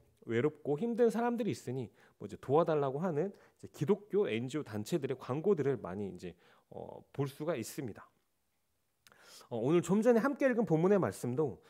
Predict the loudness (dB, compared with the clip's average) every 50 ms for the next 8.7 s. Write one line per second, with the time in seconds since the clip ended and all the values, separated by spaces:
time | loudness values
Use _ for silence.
0 | -20 _ -14 -6 -2 0 2 2 2 2 0 0 0 0 2 2 2 2 2 0
1 | 0 2 2 0 0 -2 -4 -6 -6 -4 -4 -2 -4 -4 -6 -6 -6 -6 -6 -6
2 | -6 -4 -6 -6 -8 -10 _ -20 -20 _ _ -14 -12 -12 -12 -16 _ _ -10 -8
3 | -8 -6 -6 -6 -4 -4 -2 -2 -4 -4 -4 -4 -4 -2 -2 -2 -2 -4 -6 -6
4 | -8 -8 -6 -4 0 0 0 2 2 2 0 0 0 -2 -4 -4 -6 -8 -6 -4
5 | -4 -4 -4 -6 -8 -12 -10 -8 -8 -6 -6 -8 -10 -12 -14 -18 -20 _ _ _
6 | _ -20 -20 -20 -20 -20 _ 0 2 4 6 6 6 6 4 2 2 0 0 2
7 | 2 4 4 6 4 6 6 4 2 0 0 -2 -2 0 -2 -2 0 2 2 2
8 | 2 2 2 0 0 0 -2 -2 -2 -2 0 0 0 -2